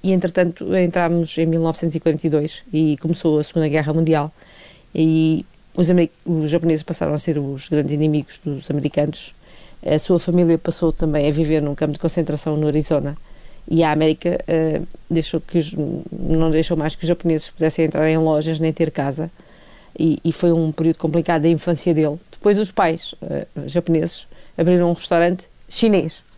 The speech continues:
Eh, portanto, toda a infância dele deve ter sido marcada por, eh, coisas falhadas, eh, ao ponto de ele ser sempre uma pessoa muito fechada em si mesmo. Eh, depois tentou uma carreira na, na, na televisão. Como comediante, ele fazia stand-up comedy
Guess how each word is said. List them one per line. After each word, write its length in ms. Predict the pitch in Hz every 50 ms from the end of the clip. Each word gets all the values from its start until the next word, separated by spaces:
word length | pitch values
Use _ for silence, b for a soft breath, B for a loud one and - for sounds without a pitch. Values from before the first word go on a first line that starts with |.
| b b b b b _
Eh, 240 | - 135 127 - - -
portanto, 320 | - - - 165 160 -
toda 180 | - 196 185 165
a 60 | 170
infância 460 | 165 165 - - 175 165 - - 170
dele 240 | 151 160 160 156 160
deve 180 | 160 156 160 -
ter 120 | - 175 170
sido 180 | - 180 160
marcada 400 | 170 160 - - 160 156 156 165 - -
por, 200 | - 170 160 151
eh, 420 | 151 - - - - - 151 - - - - - 165 - - - - -
coisas 400 | - - 196 196 196 175 156 160
falhadas, 640 | - - 196 170 160 165 160 156 151 - 175 - - -
eh, 360 | - - - 165 160 - - - - B B B B B B
ao 120 | - 160 160
ponto 280 | - 190 185 170 165
de 60 | - 185
ele 140 | 180 170 175
ser 220 | - - - 175 165
sempre 340 | - - 170 170 165 170
uma 260 | 170 165 165 165 165 165
pessoa 260 | - - - 180 175
muito 640 | 175 175 180 175 - - - 165 156 156 151 151 151
fechada 360 | - - - - 175 151 147 160
em 80 | 170
si 140 | 165 - 190
mesmo. 340 | 165 160 156 156 160 180 190 - b b b b b b b b b -
Eh, 120 | 160 160
depois 280 | - - - - 247 -
tentou 220 | - 233 208 220
uma 100 | 208 202
carreira 380 | 180 202 175 208 190 175 175 165
na, 420 | 170 170 160 165 160 160 160 156
na, 420 | 156 156 160 156 156 156 156 151 151 151 151 151 160 165 165 170
na 180 | 165 170 175
televisão. 460 | 175 185 180 165 185 160 165 165 185
Como 220 | 190 - 180 196 185
comediante, 500 | 185 208 202 196 165 175 180 190 185 196
ele 380 | 190 180 170 165 165 165 175
fazia 300 | 160 - 185 170 180 175
stand-up 500 | 170 - - 175 170 156 165 160 - -
comedy 400 | - 170 160 170 156 170 208 247